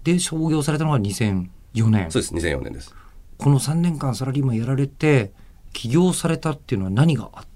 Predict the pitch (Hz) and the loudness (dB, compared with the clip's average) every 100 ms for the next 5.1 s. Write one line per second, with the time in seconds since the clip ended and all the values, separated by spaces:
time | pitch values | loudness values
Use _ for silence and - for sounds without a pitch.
0 | - - - - - - - - - - | -18 -18 -18 -18 -18 -18 -20 -20 -20 -14
1 | - - 135 170 170 165 160 175 170 156 | -4 2 6 8 8 6 6 6 6 8
2 | 165 160 156 147 139 131 - - - - | 8 8 8 8 8 6 4 -4 -8 0
3 | 120 110 107 - 120 147 160 151 139 131 | 2 4 4 2 4 4 4 4 2 0
4 | - 139 143 139 135 69 - - 58 57 | 2 4 4 2 0 -2 -8 -10 -8 -8
5 | 53 | -8